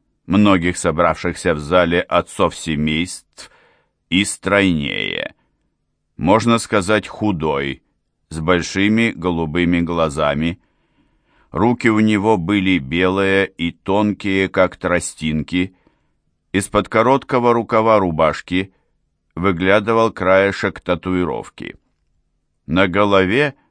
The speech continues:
бейсболка. Нет, хипстером этого малого не назовёшь.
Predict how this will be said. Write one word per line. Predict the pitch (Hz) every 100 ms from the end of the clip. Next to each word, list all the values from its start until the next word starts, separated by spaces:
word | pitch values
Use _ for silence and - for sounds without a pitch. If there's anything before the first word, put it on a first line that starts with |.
| _ _ _ _ _ _
бейсболка. | 65 92 98 87 87 135 104 78 - 50 - _ _ _ _ _ _ _ _ _ _ _
Нет, | - 123 104 104
хипстером | - - 120 123 - - 147 160 156 -
этого | 87 90 87 87
малого | 87 87 87 87 87
не | 87 92
назовёшь. | 104 110 120 95 69 50 -